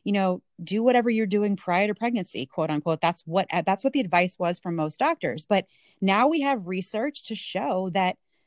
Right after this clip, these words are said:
that is completely incorrect. Like, you actually need to be pushing yourself. You should be increasing your weight. You should be training your body for these,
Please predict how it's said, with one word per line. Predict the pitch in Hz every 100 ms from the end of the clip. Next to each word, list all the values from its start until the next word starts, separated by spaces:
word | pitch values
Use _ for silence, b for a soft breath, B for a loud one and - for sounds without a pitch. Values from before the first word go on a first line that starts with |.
| -
that | 247
is | 339
completely | - 269 247 226
incorrect. | 220 196 190 - -
Like, | 185 -
you | 185 -
actually | 202 - 220 202
need | 190
to | 185
be | 170 170
pushing | - 240 - 254
yourself. | 139 - 113 76 -
You | 190
should | 196 220 180
be | 180
increasing | 226 277 285 254 214
your | 180 170
weight. | 160 - 180
You |
should | 185 185
be | 190
training | - 208 220 254
your | 220
body | 185 175 170
for | 185
these, | 170 -